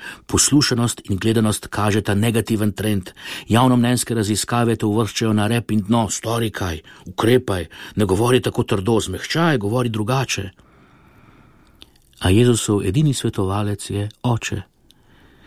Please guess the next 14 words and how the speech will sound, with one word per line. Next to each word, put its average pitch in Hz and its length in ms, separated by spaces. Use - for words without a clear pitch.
in 98 340
Jezusov 104 420
strokovnjak 95 600
za 95 120
odnose 90 420
z 85 100
javnostjo 92 640
je 101 400
Sveti 104 380
Duh. 120 400
Odločitve 85 600
pa - 120
so - 160
moje. 110 400